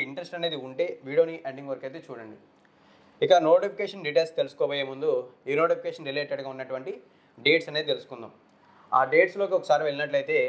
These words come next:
యాక్చువల్లీ ఈ జాబ్ నోటిఫికేషన్ మనకి ఆన్లైన్లో ఈ నెల ఆరో తారీఖు ఉదయం పది గంటలకి రిలీజ్ అయింది. అంటే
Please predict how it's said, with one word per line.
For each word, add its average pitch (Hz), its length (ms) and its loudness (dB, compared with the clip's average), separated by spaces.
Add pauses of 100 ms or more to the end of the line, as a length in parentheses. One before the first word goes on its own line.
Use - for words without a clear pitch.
(880)
యాక్చువల్లీ 208 320 6
ఈ - 80 2
జాబ్ 160 240 8
నోటిఫికేషన్ 156 480 -6
మనకి 143 220 -4 (160)
ఆన్లైన్లో 143 360 2 (480)
ఈ 151 100 -6
నెల 160 140 10 (160)
ఆరో 151 160 4 (100)
తారీఖు 143 320 0
ఉదయం 151 200 -8 (100)
పది 139 180 6
గంటలకి 139 420 -8 (280)
రిలీజ్ 139 260 -4
అయింది. 113 180 -10 (420)
అంటే 180 120 2